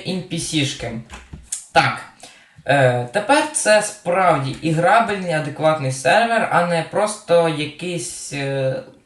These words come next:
атерновський сервер без адекватного спавну, без навіть П В П режиму в кінці та кінців.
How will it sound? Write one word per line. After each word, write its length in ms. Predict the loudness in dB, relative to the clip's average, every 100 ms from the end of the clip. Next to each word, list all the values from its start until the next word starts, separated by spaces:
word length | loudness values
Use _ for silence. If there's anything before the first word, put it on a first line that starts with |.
| _ -4
атерновський 1500 | -2 -2 2 4 4 2 -2 -8 -10 -12 -8 -4 -4 -6
сервер 600 | -8 -4 0 0 2 0
без 260 | 0 -2 -2
адекватного 640 | -2 -2 -2 -2 0 -2 -6
спавну, 600 | 0 4 4 4 -4 -2
без 340 | 4 4 4
навіть 400 | 2 2 2 2
П 240 | 4 4 2
В 100 | 2
П 180 | 2
режиму 520 | 2 -2 -2 0 2 0
в 100 | 0
кінці 320 | -4 -4 -4
та 140 | -4
кінців. 500 | -4 -4 -4 -2 -2